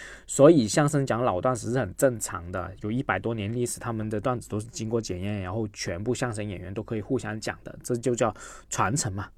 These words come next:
所以相声表演是老段子是很正常。至于为什么老套段子观众也会笑出来，原因就是喜剧表演，包括表演，就不能单纯只看文本，演员整体的表演才是最重要的。相声演员其实是把文本的要素降到很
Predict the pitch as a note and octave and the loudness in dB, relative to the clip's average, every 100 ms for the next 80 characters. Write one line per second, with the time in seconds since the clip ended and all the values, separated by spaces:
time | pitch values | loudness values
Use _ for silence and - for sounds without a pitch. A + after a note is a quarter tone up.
0 | - - - C3+ B2+ C3+ G#2+ F#3 E3+ F3 | -18 -8 6 10 10 8 6 4 6 6
1 | D#3 A2+ C3+ F2+ F2 - A2 E2 C3+ G2 | 6 6 6 2 -2 2 2 4 0 0
2 | A#2+ F2+ G#2 A#2+ - D3+ - F#3+ F3 A3 | -2 -2 -2 -4 -6 -6 0 6 8 8
3 | - A2 C3 G2 F2+ E3 C#3+ D#3+ C#3+ G#2+ | 6 6 4 6 4 6 6 6 2 0
4 | - - D3 D3+ C#3+ F2 B2 - F3+ B2+ | -2 6 6 6 2 2 0 4 4 4
5 | - G2+ F2 A2 A#2 C#3 E3 E3 D#3 - | 2 0 0 0 0 2 0 4 4 6
6 | C#3 A2+ - G2 D3+ C3+ G#2 B2 G#2 - | 2 2 -2 2 4 6 6 6 4 4
7 | - F#3+ F#3+ - E3+ G#2 G#2 B2+ F#2+ - | 10 12 12 12 10 10 8 6 4 -4
8 | - - F3+ E3+ G3+ G#2 A#2+ D#3 F3+ G3 | -20 0 2 8 8 8 4 2 4 2
9 | B2 C3 - - D3 A2+ E2+ D3 D3+ - | 0 0 -2 2 4 4 2 10 10 10
10 | - - - B2+ A#2+ A#2+ D3 C#3+ D3 D#3+ | -4 -12 2 4 4 4 6 6 6 6
11 | A2 G#2 C3 G2 F2 G#2 G2 A#2+ C#3 C3 | 6 6 6 4 0 -4 -4 4 4 4
12 | D#3 F3+ C#3 - - - - C3+ C3+ C3 | 6 8 8 6 -6 -6 2 4 4 2
13 | G#2+ F#2+ G#2 A2+ A2 A#2+ C3 F#2+ F#2 F2+ | 0 -2 -2 -2 -2 -4 0 0 0 -2
14 | A#2+ D3+ G#2 F2 G2 C#3 B2+ - B2 A#2 | -2 4 4 4 4 6 6 4 2 4
15 | C#3+ B2 B2 A2 F#2+ | 2 4 2 0 -6